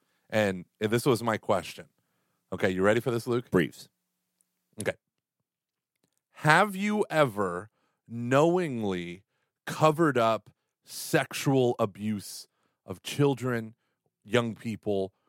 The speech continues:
Speaker 1: or adults?
Speaker 2: Uh, let's go with a hard no.
Speaker 1: Yeah. Not that hard, people.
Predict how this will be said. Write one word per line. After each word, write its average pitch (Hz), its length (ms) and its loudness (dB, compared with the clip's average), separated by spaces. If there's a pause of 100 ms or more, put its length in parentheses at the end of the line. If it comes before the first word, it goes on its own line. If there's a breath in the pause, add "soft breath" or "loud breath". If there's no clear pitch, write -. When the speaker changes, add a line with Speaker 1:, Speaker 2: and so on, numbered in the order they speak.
(240)
Speaker 1:
or 98 320 2
adults? 92 580 -4 (2000)
Speaker 2:
Uh, 98 220 0
let's 101 160 -2
go - 60 -2
with 147 80 2
a 117 60 -8
hard 139 260 4
no. 123 380 2 (1080)
Speaker 1:
Yeah. 185 120 -2 (760)
Not 220 280 6
that 302 180 8
hard, 247 260 4
people. 160 360 4